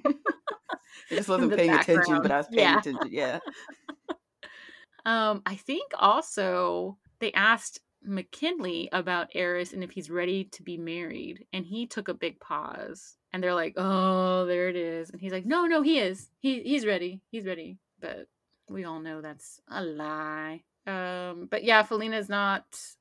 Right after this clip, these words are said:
Speaker 2: about Jasmine whatsoever. She says that she's given pageant answers,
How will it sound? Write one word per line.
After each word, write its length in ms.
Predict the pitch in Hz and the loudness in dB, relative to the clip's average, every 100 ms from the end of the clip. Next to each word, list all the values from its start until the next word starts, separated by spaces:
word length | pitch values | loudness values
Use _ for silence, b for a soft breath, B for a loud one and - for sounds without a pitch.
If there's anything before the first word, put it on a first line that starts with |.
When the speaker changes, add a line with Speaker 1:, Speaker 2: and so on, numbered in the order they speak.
| - | -10
Speaker 2:
about 580 | 185 180 180 180 180 - - | -6 0 4 4 4 0 -8
Jasmine 480 | 190 185 180 185 170 | -6 -4 -4 -6 -6
whatsoever. 1200 | 160 - 165 - 202 208 185 202 202 196 190 190 190 | -8 -8 -10 -4 -2 -2 -2 -2 0 0 -2 -4 -6
She 120 | 190 | -8
says 240 | 196 175 | -6 -6
that 140 | - - | -6 -6
she's 180 | 196 160 | -8 -4
given 260 | 180 165 | -4 -4
pageant 480 | - 185 190 190 - | 0 2 2 0 -8
answers, 800 | 190 185 - 185 175 175 175 | -8 -8 -8 -6 -4 -4 -6